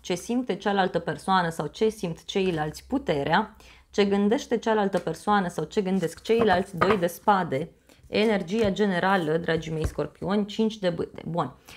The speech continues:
Păi, în primul rând, aici la voi vă spun că e o săptămână intensă, o săptămână cu ciocniri, în egală măsură, o săptămână în care vin tot felul de provocări din exteriorul vostru, umbre ale trecutului, umbre ale unor lucruri care nu s-au decis.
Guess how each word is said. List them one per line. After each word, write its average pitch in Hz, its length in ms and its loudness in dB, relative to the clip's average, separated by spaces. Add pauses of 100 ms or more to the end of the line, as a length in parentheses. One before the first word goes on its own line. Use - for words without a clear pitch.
(140)
Păi, - 160 2
în 294 60 0
primul 185 240 2
rând, 247 160 4
aici 208 200 2
la 196 120 6
voi 185 180 2
vă 190 100 -2
spun 226 260 -4
că 214 380 6
e 170 160 -2
o 233 100 2
săptămână 196 760 -2
intensă, 170 640 -2
o 254 100 2
săptămână 208 560 0
cu 208 140 -6
ciocniri, - 640 -2
în 180 100 -4
egală 175 360 4
măsură, 156 600 -4 (320)
o - 100 -4
săptămână 240 480 2
în 220 60 -2
care 220 240 2
vin 214 220 0
tot 247 180 -2
felul 240 260 2
de 208 100 0
provocări 208 680 0
din 190 220 -4
exteriorul 170 760 -2
vostru, 147 480 -4
umbre 220 400 2
ale 208 260 4
trecutului, - 920 -2
umbre 190 380 0
ale 180 220 0
unor 175 340 -2
lucruri 190 380 -2
care 180 260 2
nu 185 60 -2
s-au 190 240 0
decis. 165 560 -2